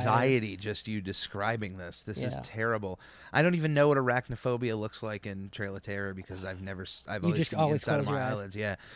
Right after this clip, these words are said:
Speaker 1: Um, the first time I went there, though, because they changed, the current layout has been a little bit the same with some few touches for the last couple years I went. But the first time I ever went,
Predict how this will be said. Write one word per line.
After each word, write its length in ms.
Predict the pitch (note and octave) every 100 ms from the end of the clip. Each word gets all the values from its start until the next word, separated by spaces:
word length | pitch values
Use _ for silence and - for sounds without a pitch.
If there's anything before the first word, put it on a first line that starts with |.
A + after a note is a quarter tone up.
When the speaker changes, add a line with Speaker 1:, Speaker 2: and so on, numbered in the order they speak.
| - - -
Speaker 1:
Um, 360 | A#2 A2 G2+ - - - -
the 100 | B2+
first 380 | - D3+ E3+ -
time 180 | E3+ D#3
I 60 |
went 240 | C3 D3 D3
there, 160 | A2
though, 200 | G2 F#2+
because 320 | F#2+ G2+ A#2 G#2+
they 120 | A2
changed, 500 | - D3 D3 C3 - - - -
the 120 | D3
current 480 | - - E3+ G#3+ G#3
layout 420 | G3+ G3+ G#3 G3+
has 140 | D3
been 240 | B2+ C#3 B2+ _ - - - _ -
a 60 |
little 340 | C#3+ C#3 D3 D3+
bit 160 | D#3
the 80 | D3
same 360 | - D3 C#3 C#3+
with 140 | C3
some 180 | - A#2+
few 240 | - B2+
touches 640 | A#2 B2+ A#2 B2+ B2+ B2 - - _ -
for 80 |
the 80 | A2+
last 300 | A2+ A2 -
couple 220 | - A#2
years 300 | A2 G#2 A2
I 120 | A#2 A#2+
went. 280 | B2+ C3 - - - -
But 100 | B2+
the 80 | A#2+
first 460 | - - F#3+ - -
time 320 | E3+ F#3 C3
I 100 | G#2
ever 220 | F#2 G2+
went, 300 | F#2+ F#2+